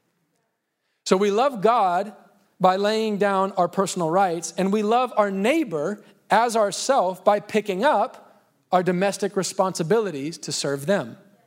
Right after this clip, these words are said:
So I lay down my rights so I can serve God, and I pick up responsibility so I can serve others.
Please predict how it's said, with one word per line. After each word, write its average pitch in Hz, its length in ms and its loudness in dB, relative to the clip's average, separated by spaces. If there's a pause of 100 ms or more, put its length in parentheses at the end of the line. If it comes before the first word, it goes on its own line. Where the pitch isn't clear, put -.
(960)
So - 160 2
I 202 120 4
lay 214 280 2
down 269 240 2
my 226 220 2
rights 208 480 0
so 190 180 0
I 190 100 2
can 180 140 -4
serve 156 380 -2
God, 143 400 -2 (460)
and 170 120 0
I 151 80 -2
pick 277 400 -6
up 254 220 -2
responsibility 160 1000 -4
so - 180 -10
I 127 80 -8
can 123 140 -14
serve 127 300 -10
others. 113 460 -20